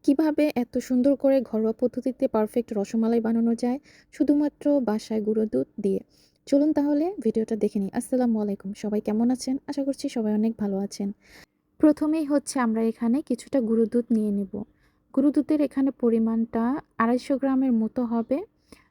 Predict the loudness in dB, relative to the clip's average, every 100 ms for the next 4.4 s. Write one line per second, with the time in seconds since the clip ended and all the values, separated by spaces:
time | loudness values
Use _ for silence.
0 | _ -2 0 2 0 2 0 0 -2 -2
1 | -2 -2 -4 -6 -4 -2 -2 -2 -2 -2
2 | -2 -2 -2 -4 -8 -6 -6 -4 -6 -4
3 | -2 -2 0 2 2 -2 -6 -2 -2 -2
4 | -4 -8 -6 -6